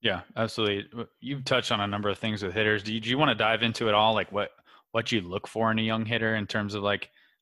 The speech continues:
evaluating them, uh, or just, like, what you hear from scouts in terms of how they evaluate hitters? Did you wanna dive into that at all?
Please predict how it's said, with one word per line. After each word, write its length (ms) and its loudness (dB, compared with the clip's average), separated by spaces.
evaluating 800 2
them, 440 -2
uh, 580 -6
or 160 -6
just, 200 -6
like, 200 -4
what 220 0
you 80 -4
hear 180 2
from 200 -6
scouts 460 0
in 100 -2
terms 240 -2
of 80 -6
how 140 0
they 200 0
evaluate 500 0
hitters? 340 0
Did 100 -12
you 60 -2
wanna 140 0
dive 160 2
into 160 -8
that 180 0
at 100 -2
all? 160 -6